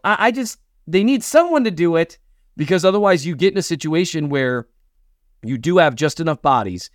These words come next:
If you have high-level guys, that you can play man across the board and halo Kelce and maybe spy Mahomes.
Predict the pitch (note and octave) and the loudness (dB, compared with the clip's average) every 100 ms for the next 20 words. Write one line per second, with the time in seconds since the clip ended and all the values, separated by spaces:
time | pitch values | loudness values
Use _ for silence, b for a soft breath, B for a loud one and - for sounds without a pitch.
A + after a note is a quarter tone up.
0 | _ _ - C3+ D3 C3+ A2+ - C#3 D3+ | _ _ -8 -6 0 0 0 -2 0 0
1 | D3 B2+ B2 F3 F3 G#2+ G2 - - _ | -2 -4 -2 2 2 -2 -6 -14 -18 _
2 | _ _ _ _ G#2+ B2 A#2+ A2+ _ _ | _ _ _ _ -2 0 2 -2 _ _
3 | _ _ _ A2 A2+ C3+ C3+ E3+ C4+ D#4 | _ _ _ -10 -8 -6 0 2 2 0
4 | F3 - _ _ _ _ _ _ _ C3 | -6 -12 _ _ _ _ _ _ _ -2
5 | C3+ B2+ B2+ B2 - A#2+ - A2+ A#2 A#2 | 0 2 0 -2 0 0 0 -6 -2 -2
6 | A2 A#2 A2+ A2+ A#2+ A2+ - A2 G#2+ A2 | -2 -2 -2 -2 0 -2 -2 -6 -4 -4
7 | G#2+ - A#2 A2 G2+ A2 A2 G2+ | -6 -4 -2 -2 -4 -4 -4 -6